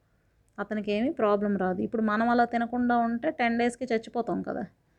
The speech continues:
అలా కాకుండా ఆయన తపశ్శక్తి వల్ల అలా ఉండగలిగాడు. అతనికి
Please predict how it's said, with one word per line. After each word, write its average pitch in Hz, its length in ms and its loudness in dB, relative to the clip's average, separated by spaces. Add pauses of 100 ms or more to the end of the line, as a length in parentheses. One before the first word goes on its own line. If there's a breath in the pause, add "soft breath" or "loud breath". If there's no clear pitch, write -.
(280)
అలా 214 200 4
కాకుండా 214 600 -2 (760)
ఆయన 226 200 0
తపశ్శక్తి 262 640 -6
వల్ల 285 160 0
అలా 277 120 4
ఉండగలిగాడు. 190 640 0 (800)
అతనికి 220 480 -2